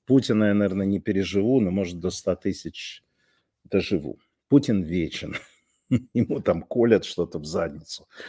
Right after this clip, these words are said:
Ему хорошо. Э, и, пожалуйста, буду рад вашим донатам. Хотите в гривнах, хотите в рублях,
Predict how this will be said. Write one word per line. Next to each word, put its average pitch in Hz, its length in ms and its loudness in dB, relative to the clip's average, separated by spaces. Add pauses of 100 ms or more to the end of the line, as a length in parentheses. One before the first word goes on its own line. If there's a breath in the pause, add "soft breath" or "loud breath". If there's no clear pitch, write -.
(180 loud breath)
Ему 101 260 4
хорошо. - 540 4 (760 loud breath)
Э, 107 880 10
и, 175 120 6
пожалуйста, 120 840 6
буду 139 340 2
рад 131 240 6
вашим 113 420 0
донатам. 113 960 0 (400)
Хотите 131 540 2
в 90 80 -8
гривнах, 117 480 0
хотите 117 520 -4
в 90 80 -4
рублях, 120 720 2